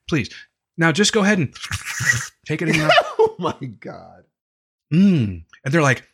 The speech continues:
Speaker 1: "Oh yeah, now do you taste the tannins?" Those
Speaker 2: Yes.
Speaker 1: tannins, th-, those will all, now, this is why we need to aerate the wine. So go ahead and put in this decanter here and let it s-, Lance,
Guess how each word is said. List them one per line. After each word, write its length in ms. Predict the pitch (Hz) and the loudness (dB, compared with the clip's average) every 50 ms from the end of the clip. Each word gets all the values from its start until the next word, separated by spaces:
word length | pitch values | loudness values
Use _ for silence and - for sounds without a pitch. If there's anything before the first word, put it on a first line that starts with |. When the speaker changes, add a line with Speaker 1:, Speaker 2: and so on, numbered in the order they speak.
| _ _ _ _ - | _ _ _ _ 0
Speaker 1:
"Oh 140 | 202 196 | 2 2
yeah, 120 | 175 180 170 | 4 2 2
now 100 | 156 151 | 0 0
do 60 | 139 | -2
you 60 | 160 | 0
taste 180 | - 214 220 220 | 0 0 0 0
the 60 | 185 | -4
tannins?" 520 | - - 196 196 202 220 226 240 247 240 - - _ _ _ _ _ _ _ _ _ _ _ _ - | -4 -2 0 2 2 2 2 2 0 -2 -6 -12 _ _ _ _ _ _ _ _ _ _ _ _ -2
Those 140 | - 233 285 | 2 4 6
Speaker 2:
Yes. 300 | 311 320 320 302 247 - | 6 6 6 6 4 2
Speaker 1:
tannins, 20 | |
th-, 120 | - 196 151 | 0 0 2
those 200 | 185 233 240 254 | 2 2 4 4
will 120 | 247 226 | 2 2
all, 320 | 220 220 220 214 202 - - - - - _ _ - | 2 4 2 2 0 -2 -6 -18 -20 -20 _ _ -8
now, 160 | 196 202 202 | -6 -6 -4
this 180 | 196 240 233 | 0 0 0
is 80 | 247 220 | 0 2
why 140 | 214 214 208 | 2 2 4
we 80 | 208 196 | 4 2
need 100 | 202 175 | 2 0
to 80 | 185 170 | -2 -2
aerate 460 | 165 190 185 180 170 151 117 - - - _ _ _ _ | 0 2 2 2 0 0 -4 -8 -16 -20 _ _ _ _
the 100 | - 123 131 | -8 -8 -4
wine. 420 | 139 170 185 196 185 151 120 107 | 0 2 4 4 4 4 2 0
So 140 | - - 151 | 0 -2 -2
go 100 | 143 190 | 0 2
ahead 100 | 196 220 | 2 2
and 80 | 170 131 | 0 0
put 80 | 160 185 | -2 -4
in 80 | 170 | -2
this 140 | 147 135 - | -2 -4 -6
decanter 460 | - - - 135 135 139 139 - 120 | -8 -10 -8 -6 -4 -4 -4 -6 -8
here 240 | 110 117 110 101 104 - - - - | -4 -4 -4 -4 -4 -8 -12 -10 -4
and 120 | 143 160 202 | -4 0 0
let 100 | 226 247 | 0 0
it 40 | 214 - | 0 -4
s-, 160 | - - - | -8 -6 -4
Lance, 340 | 196 254 233 165 120 - | -2 0 0 0 0 -2